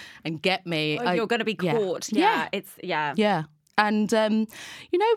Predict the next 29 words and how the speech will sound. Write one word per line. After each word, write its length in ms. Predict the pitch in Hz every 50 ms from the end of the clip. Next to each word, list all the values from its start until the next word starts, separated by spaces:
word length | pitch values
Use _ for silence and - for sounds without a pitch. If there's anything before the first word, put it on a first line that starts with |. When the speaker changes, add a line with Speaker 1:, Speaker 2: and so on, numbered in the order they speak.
| 381 359
Speaker 1:
what? 280 | 294 151 135 143 - -
It's, 300 | - 196 214 - - - - _ _ _ _ _ _ _ _ _ _ _ _ _ _ -
it's, 360 | 269 - - - - - - -
I 40 | 269
still 420 | - - - 381 415 453 381 240 - - -
get 200 | 277 330 381 -
a 60 | 339 320
little 280 | 302 381 - - 392
bit 180 | - 214 170 -
of 140 | 160 156 -
that 200 | 180 160 165 -
now 300 | 180 220 262 339 247 233
sometimes, 920 | - - 180 165 147 - - 160 147 147 147 143 139 139 147 151 151 -
but 220 | - 214 208 -
I'm 320 | 208 208 208 202 202 185 - _ _ _
obviously, 720 | 208 208 - 226 202 196 - - 165 151 143 151 160 165 - - _ _ _ _ _ _ _ _ _ _ _ - - - - - - - - - - -
I 120 | 175 175
know, 380 | 185 190 190 202 202 202 202 - -
I 160 | - 247 208
now 340 | - - 240 233 226 240 240
know 460 | 233 233 233 208 190 175 185 202 226
I'm 120 | 214 214 185
an 100 | 190 196
adult 460 | 185 202 214 196 202 180 196 285 -
and 100 | - 226
no 120 | 190 190 247
<laughs> 20 | 247
one's 260 | 277 294 269 214 226
gonna 400 | - 285 277 247 240 269 269